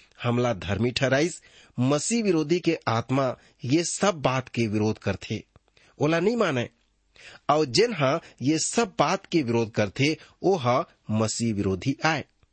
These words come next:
त संगी हो, ऐसे मन के विरोध में जो विरोधी आए, ओमन के ऊपर विश्वास नहीं करना चाहिए। ये मसीह विरोधी प्रतिदिन बढ़ते जात हैं, काबर की ओमन अपन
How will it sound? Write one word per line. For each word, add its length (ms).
त 60
संगी 340
हो, 320
ऐसे 320
मन 180
के 300
विरोध 380
में 160
जो 140
विरोधी 440
आए, 240
ओमन 240
के 160
ऊपर 220
विश्वास 560
नहीं 100
करना 340
चाहिए। 320
ये 120
मसीह 360
विरोधी 360
प्रतिदिन 640
बढ़ते 400
जात 300
हैं, 180
काबर 280
की 300
ओमन 360
अपन 340